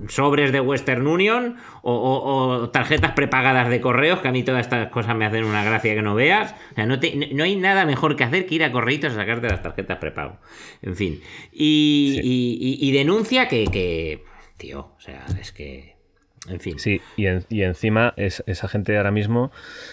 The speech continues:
Speaker 2: eh, mm, cuando llegue la declaración de la renta, no pueden atribuírselo como una pérdida.
Speaker 1: No,
Speaker 2: Porque
Speaker 1: claro,
Speaker 2: hasta que
Speaker 1: no,
Speaker 2: un,
Speaker 1: porque no,
Speaker 2: hasta que un
Speaker 1: sí.
Speaker 2: juez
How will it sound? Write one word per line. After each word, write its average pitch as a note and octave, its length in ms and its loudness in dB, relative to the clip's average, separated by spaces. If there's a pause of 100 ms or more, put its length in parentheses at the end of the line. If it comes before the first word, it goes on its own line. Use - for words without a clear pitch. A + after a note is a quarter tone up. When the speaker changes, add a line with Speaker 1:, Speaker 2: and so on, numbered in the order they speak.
(680)
Speaker 2:
eh, E2 580 0
mm, E2+ 400 -2
cuando E2+ 240 -2
llegue E2+ 220 2
la F#2+ 140 4
declaración G2 420 2
de G2 80 4
la F#2 100 4
renta, G2+ 420 0 (120)
no G#2+ 320 2
pueden A#2 300 4
atribuírselo G#2 800 2
como G2+ 180 2
una G2 180 4
pérdida. G#2 500 0 (340)
Speaker 1:
No, - 80 2
Speaker 2:
Porque E3 140 0
Speaker 1:
claro, C3 180 4
Speaker 2:
hasta D#3+ 60 4
que A2 40 2
Speaker 1:
no, G#2+ 140 6
Speaker 2:
un, A#2 60 4
Speaker 1:
porque A#2+ 160 0
no, A2+ 40 2
Speaker 2:
hasta A#2+ 180 4
que A2 100 2
un A2+ 60 4
Speaker 1:
sí. - 60 0
Speaker 2:
juez C3 360 4